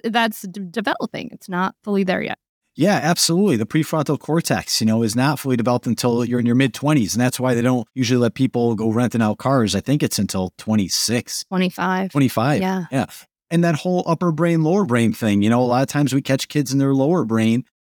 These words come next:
Speaker 2: uh, where they're very reactive and hot. So we have to, to meet them where they're at. And that's the thing as parents, we can easily yell and scream, but that's gonna exacerbate the issue even more because they can't immediately make the switch to go to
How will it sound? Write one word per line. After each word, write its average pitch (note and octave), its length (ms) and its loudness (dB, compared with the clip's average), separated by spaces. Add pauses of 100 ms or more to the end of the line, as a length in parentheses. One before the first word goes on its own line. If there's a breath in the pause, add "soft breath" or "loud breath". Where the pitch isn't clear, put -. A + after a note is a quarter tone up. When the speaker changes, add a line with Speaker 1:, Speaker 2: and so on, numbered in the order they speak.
(120)
Speaker 2:
uh, A#2 160 0
where A#2+ 160 2
they're B2 120 2
very B2 220 2
reactive A#2+ 640 0
and G#2 100 -4
hot. A#2+ 200 -2
So C3 100 0
we D#3 220 2
have G#3+ 180 2
to, D#3 180 -2 (340)
to C3 100 -2
meet C#3+ 420 0
them C#3+ 400 2
where B2 180 2
they're G#2+ 280 0
at. F#2+ 360 -2
And A2 140 2
that's - 340 0
the A2+ 140 -4
thing A#2+ 240 0
as G2+ 100 -2
parents, G#2+ 400 -2
we D3+ 120 -2
can - 200 -4
easily B2 400 0
yell B2 640 2
and G#2 140 0
scream, C#3 640 2 (340)
but G#2+ 260 -4
that's B2+ 300 0
gonna A#2 200 0
exacerbate A2 680 0
the A2+ 100 0
issue A2 240 0
even G2+ 220 2
more C3+ 240 2
because A2+ 300 -2
they B2+ 120 -2
can't B2 340 0
immediately A2+ 280 2
make G#2+ 220 0
the G#2 60 -10
switch - 420 -4
to G#2 80 -6
go A2 200 2
to F#2 160 -4